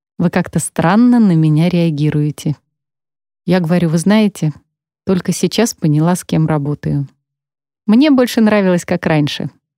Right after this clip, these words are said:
Раньше вы более адекватной были. Давайте всё вернём, как было». Чувство юмора ему было не занимать. Со Свероком с удовольствием работали чешские знаменитости.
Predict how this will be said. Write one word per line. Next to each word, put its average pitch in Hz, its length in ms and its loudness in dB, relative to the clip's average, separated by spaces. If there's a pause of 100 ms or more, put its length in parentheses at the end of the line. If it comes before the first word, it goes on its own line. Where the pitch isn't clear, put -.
(280)
Раньше 202 380 0
вы 196 100 2
более 196 380 2
адекватной 175 640 0
были. 147 380 -2 (200)
Давайте 208 400 0
всё 196 200 -2
вернём, 175 360 2
как 156 180 -2
было». 147 440 -2 (600)
Чувство 196 460 -2
юмора 233 540 2
ему 160 320 2
было 170 220 0
не 156 200 2
занимать. 151 640 -2 (1300)
Со - 180 -4
Свероком 262 480 2
с - 120 -2
удовольствием 190 640 2
работали 170 480 0
чешские 170 500 -4
знаменитости. 151 840 0